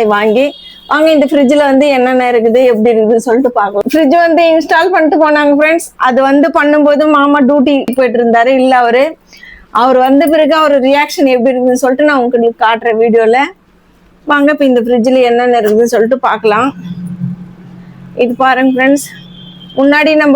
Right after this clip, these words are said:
வச்சிருந்த ஃப்ரிட்ஜ்ல வந்து ஒரே டோர் தான், சிங்கிள் டோர் ஃப்ரிட்ஜ். அது திறந்தா அதுலயே வந்து ஐஸ்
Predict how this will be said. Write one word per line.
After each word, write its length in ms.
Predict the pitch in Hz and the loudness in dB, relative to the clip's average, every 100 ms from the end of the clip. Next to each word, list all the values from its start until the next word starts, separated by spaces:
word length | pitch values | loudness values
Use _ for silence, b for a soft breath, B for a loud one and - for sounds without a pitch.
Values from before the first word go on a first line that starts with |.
| 285 | 0
வச்சிருந்த 360 | 277 339 302 277 | 0 0 0 0
ஃப்ரிட்ஜ்ல 340 | 277 254 285 277 | 0 0 0 2
வந்து 180 | 277 302 269 | 2 2 2
ஒரே 200 | 262 285 254 | 2 2 2
டோர் 240 | 269 254 247 | 0 0 0
தான், 120 | 269 277 | -2 0
சிங்கிள் 280 | 285 277 294 262 | 0 2 2 2
டோர் 180 | 254 247 | 0 0
ஃப்ரிட்ஜ். 320 | 247 214 277 311 - B B - | -2 0 -2 -2 -8 B B -4
அது 100 | 254 262 262 | -2 0 0
திறந்தா 340 | 254 285 311 311 240 | 2 2 2 0 0
அதுலயே 320 | 254 277 294 311 294 | 0 0 2 2 2
வந்து 220 | 285 302 269 214 - 262 | 2 2 2 0 0 0
ஐஸ் 200 | 277 | -2